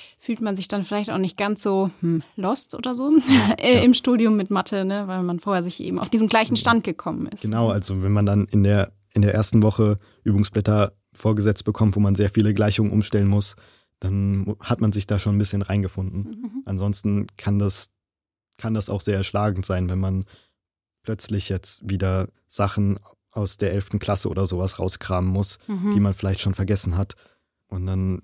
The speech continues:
Speaker 2: wir leiten jetzt diese Funktion ab, aber denkt daran, die Ketten- und die Produktregel zu benutzen.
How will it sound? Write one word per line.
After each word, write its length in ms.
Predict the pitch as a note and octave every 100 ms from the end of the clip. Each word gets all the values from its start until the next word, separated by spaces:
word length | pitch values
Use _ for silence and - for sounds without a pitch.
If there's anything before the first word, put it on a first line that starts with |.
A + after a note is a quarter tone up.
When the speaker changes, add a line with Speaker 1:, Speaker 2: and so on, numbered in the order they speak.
| -
Speaker 2:
wir 140 | G2+
leiten 300 | G2 G#2+ A2
jetzt 240 | G2+ -
diese 180 | G#2 G#2
Funktion 420 | - G#2+ - G#2+
ab, 220 | G2 G2+ -
aber 200 | - G2
denkt 240 | G2 G2
daran, 260 | G2+ G2 G2
die 120 | F#2+
Ketten- 280 | - G2+ A2
und 140 | F#2+
die 60 | F#2
Produktregel 600 | G2+ G2+ A2+ - G#2 G2
zu 160 | - G#2
benutzen. 500 | F#2 G2+ - G#2+